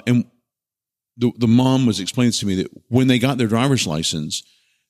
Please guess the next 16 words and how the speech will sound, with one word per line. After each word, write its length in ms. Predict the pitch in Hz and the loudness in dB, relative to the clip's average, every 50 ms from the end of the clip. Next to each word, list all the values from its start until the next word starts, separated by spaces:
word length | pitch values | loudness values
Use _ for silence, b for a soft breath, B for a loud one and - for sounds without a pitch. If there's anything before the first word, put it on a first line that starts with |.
| _ _ | _ _
they 140 | - 123 139 | 0 0 2
had 160 | 139 131 117 | 2 2 0
a 60 | 107 | 0
very 360 | 95 90 110 127 135 139 139 | -2 0 0 0 2 2 0
serious 540 | 120 - - - - 123 131 131 127 117 - | 0 0 -2 -2 0 0 2 2 2 2 0
conversation. 580 | - - 110 104 101 101 - 107 98 90 - 82 | -2 -2 -2 -2 -2 -2 -2 -2 -4 -4 -6 -6
They 60 | 76 | -6
sat 320 | - - - 117 117 - | -4 -2 0 0 0 0
them 120 | 110 123 110 | 0 0 0
down 180 | 113 107 107 | 0 0 2
in 60 | 110 | 2
their 100 | 117 113 | 0 0
living 260 | 107 101 95 82 78 78 | 0 -2 -2 -2 -4 -6
room 240 | 73 71 73 78 - | -8 -8 -10 -12 -12
and 60 | - | -12
explained, 580 | 90 - - - - 120 107 104 101 98 92 - | -10 -8 -8 -4 -2 0 0 2 0 0 -2 -6